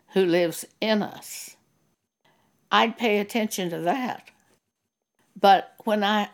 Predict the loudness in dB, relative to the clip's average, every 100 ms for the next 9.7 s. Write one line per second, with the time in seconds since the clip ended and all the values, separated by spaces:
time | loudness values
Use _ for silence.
0 | -10 -4 -2 -2 -2 -4 -2 -2 -2 -4
1 | -4 -4 -2 -4 -10 -20 -20 _ 0 2
2 | 0 -2 0 0 0 -2 -2 -2 -6 -4
3 | -2 0 0 -2 -4 -4 -6 -14 -18 -10
4 | -2 0 2 2 -2 -4 -6 -4 -4 -6
5 | 0 2 2 -2 -8 -16 _ _ _ _
6 | _ _ -2 0 2 0 0 0 0 0
7 | -4 0 2 2 -2 -16 _ _ _ -2
8 | 0 0 0 -2 0 0 2 2 0 -2
9 | -4 -4 -2 -4 -4 -14 -20